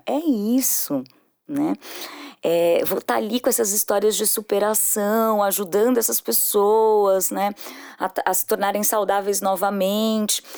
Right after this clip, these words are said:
E fui pra um hospital, ãh, o I B C C é um hospital público-privado, né? Mais, mais público. Ãh, e eu fui pra um hospital privado, né?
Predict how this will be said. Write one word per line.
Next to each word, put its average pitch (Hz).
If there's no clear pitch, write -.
E -
fui -
pra 262
um 262
hospital, 233
ãh, 165
o -
I 185
B 185
C -
C -
é 156
um 156
hospital 156
público-privado, 220
né? 175
Mais, 175
mais 143
público. 190
Ãh, 156
e 240
eu 277
fui -
pra -
um 165
hospital 170
privado, 202
né? -